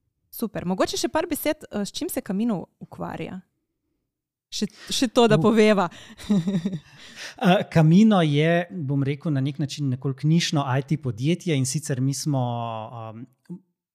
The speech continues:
Speaker 2: agencija za razvoj mobilnih aplikacij, specializirani smo za mobilne aplikacije, eh, tudi sicer za backend sisteme in pa za uporabniško izkušnjo v mobilnih aplikacijah,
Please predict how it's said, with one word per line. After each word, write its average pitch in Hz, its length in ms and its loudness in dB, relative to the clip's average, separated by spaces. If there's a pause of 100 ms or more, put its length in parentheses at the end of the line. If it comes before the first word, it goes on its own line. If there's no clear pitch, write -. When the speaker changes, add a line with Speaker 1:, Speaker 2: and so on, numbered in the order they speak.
(300)
Speaker 2:
agencija 165 720 2
za 131 720 -4 (360)
razvoj 131 480 -2
mobilnih 143 520 0
aplikacij, 135 580 -6
specializirani 135 760 -2
smo 131 200 -6
za 120 100 -6
mobilne 120 400 -4
aplikacije, 135 800 -2 (640)
eh, 151 60 -8 (460)
tudi 151 240 0
sicer 131 380 -6
za 120 160 -6
backend 131 400 -4
sisteme 135 480 -2
in 135 140 -8
pa 135 100 -4
za 127 120 -4
uporabniško 131 640 -2
izkušnjo 156 520 -2
v 127 100 -2
mobilnih 127 500 -4
aplikacijah, 143 800 -4